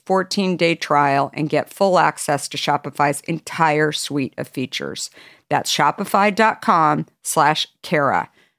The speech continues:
Grow your business with Shopify today. Go to shopify dot com slash Kara right now. Boy, am I ready for twenty twenty-two. Who's ready to hire some new people to join the team?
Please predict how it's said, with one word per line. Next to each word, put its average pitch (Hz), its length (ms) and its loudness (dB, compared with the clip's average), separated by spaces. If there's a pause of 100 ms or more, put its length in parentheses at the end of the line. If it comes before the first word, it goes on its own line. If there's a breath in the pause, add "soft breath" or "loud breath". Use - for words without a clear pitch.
(140)
Grow 151 180 0
your 151 180 0
business 151 460 -4
with - 80 -10
Shopify 165 540 0
today. 156 580 0
Go 156 140 2
to 151 80 -2
shopify 196 720 0
dot 156 260 0
com 147 320 -2
slash 143 440 -4
Kara 147 540 -2
right 117 440 -4
now. 78 380 -6 (760)
Boy, 285 220 6
am 220 200 6
I 190 120 6
ready 180 280 6
for 170 300 2
twenty 170 400 4
twenty-two. 156 840 0 (120)
Who's 285 260 0
ready 190 280 2
to 160 80 2
hire 170 320 0
some 151 440 -2
new 247 240 2
people 233 480 0
to 160 120 -4
join 190 460 2
the 214 80 0
team? 165 580 -2